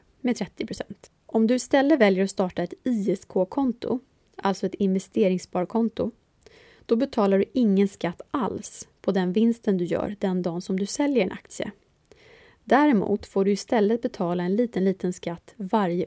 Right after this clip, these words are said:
år, oavsett om du har sålt något eller inte.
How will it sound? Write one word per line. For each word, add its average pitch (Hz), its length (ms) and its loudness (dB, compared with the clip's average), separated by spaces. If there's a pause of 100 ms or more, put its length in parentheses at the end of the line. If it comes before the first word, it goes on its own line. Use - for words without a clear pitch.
år, - 360 -2 (480)
oavsett 226 580 -2
om 185 100 0
du 180 60 0
har 180 60 -4
sålt 226 420 -4
något - 240 -6
eller 185 160 -2
inte. 180 460 0